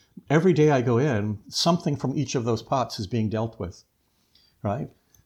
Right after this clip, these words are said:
Uh, for it. So it's probably easier just to say, "These are the big pots," rather than, right?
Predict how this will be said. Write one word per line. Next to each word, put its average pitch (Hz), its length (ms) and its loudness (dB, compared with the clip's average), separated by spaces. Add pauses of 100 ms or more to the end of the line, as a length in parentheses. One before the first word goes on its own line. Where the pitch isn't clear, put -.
Uh, 98 160 0
for 98 240 0
it. 98 100 -10
So 104 380 0 (180)
it's - 120 -14
probably 135 280 2
easier 127 160 2
just 117 140 -2
to 113 80 -6
say, 113 100 2
"These 123 160 2
are 110 40 2
the 107 40 0
big 104 160 0
pots," 120 480 0
rather 107 320 -2
than, 98 300 -6 (100)
right? 107 340 -8